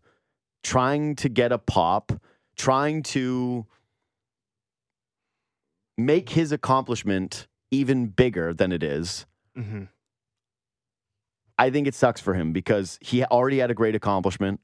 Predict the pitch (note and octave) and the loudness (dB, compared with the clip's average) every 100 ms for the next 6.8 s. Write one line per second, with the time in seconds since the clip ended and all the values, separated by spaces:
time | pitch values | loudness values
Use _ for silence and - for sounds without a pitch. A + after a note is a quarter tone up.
0 | _ - A#2+ G2 G#2+ G#2 - C3+ C3+ B2 | _ -10 -8 -2 -2 0 0 2 0 -4
1 | - C3 A#2+ C3+ C3 B2+ B2+ B2+ B2+ A#2+ | -4 -2 -2 0 0 0 0 0 0 2
2 | A#2 A#2 B2+ A2 A#2 C3+ _ _ _ - | 2 2 0 -2 -4 -6 _ _ _ -4
3 | A#2+ F2 F#2+ A2 B2+ C3+ - B2+ C3 B2+ | -2 0 -2 0 0 -2 -2 -6 -2 -2
4 | A#2+ A#2 G#2 G#2+ A2+ C3+ C#3 B2+ _ G#2+ | 0 0 0 0 0 -2 -6 -10 _ -4
5 | A2 A#2 A#2 A#2 A2+ G#2+ G2+ F2+ G2 E2+ | 0 2 2 0 0 0 0 0 -4 -2
6 | D#2+ F2 F#2+ G#2 A2 A#2 A#2 | -4 -2 -2 2 2 2 0